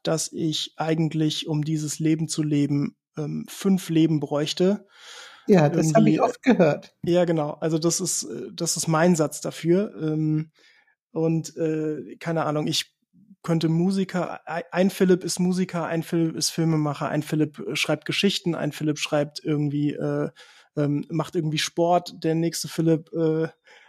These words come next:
Speaker 1: macht Enneagramm und so weiter und so fort. Also ich könnte mich gerne fünf teilen. Und natürlich will man auch noch ein Privatleben haben. <laughs> Und, ähm,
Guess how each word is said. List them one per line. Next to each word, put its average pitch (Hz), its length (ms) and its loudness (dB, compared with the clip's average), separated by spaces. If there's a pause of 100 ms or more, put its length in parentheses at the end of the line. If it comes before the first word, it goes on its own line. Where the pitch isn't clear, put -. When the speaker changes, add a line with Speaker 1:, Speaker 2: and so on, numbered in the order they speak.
(100)
Speaker 1:
macht 170 240 0
Enneagramm 175 600 4
und 190 240 2
so 175 140 2
weiter 175 280 4
und 170 80 2
so 165 100 2
fort. 160 320 2
Also 170 200 0
ich 170 160 2
könnte 185 260 0
mich 170 260 -2
gerne 190 280 4
fünf 196 300 0
teilen. 156 540 0 (880)
Und 185 120 6
natürlich 165 420 2
will 175 80 2
man 165 180 2
auch 151 120 -2
noch 151 100 -2
ein 135 60 -6
Privatleben 143 760 -2
haben. 170 440 0
<laughs> - 1300 -8
Und, 180 520 2
ähm, 175 800 0